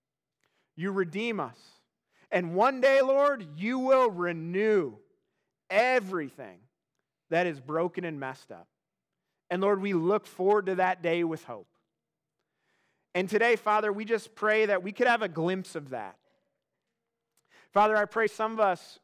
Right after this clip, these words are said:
who, uh, man, maybe we've really struggled with this stuff. For some of us, maybe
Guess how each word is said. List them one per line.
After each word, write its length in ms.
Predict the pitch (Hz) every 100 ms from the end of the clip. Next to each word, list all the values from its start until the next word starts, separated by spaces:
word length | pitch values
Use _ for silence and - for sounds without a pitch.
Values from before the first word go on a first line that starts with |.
| 160
who, 280 | 190 196 196
uh, 400 | 170 165 151 139 _ _ _ _ _
man, 160 | 202 226
maybe 180 | 202 302
we've 240 | 403 285
really 240 | 247 294
struggled 580 | 233 - 175 165 208 180
with 220 | 139 120
this 140 | 131 113
stuff. 400 | - 127 95 - _ _ _ _ _ _ _ _ _ _ _ _ _ _
For 100 | 190
some 200 | 240 269
of 40 |
us, 120 | 233 185
maybe 600 | 214 302 311 294 185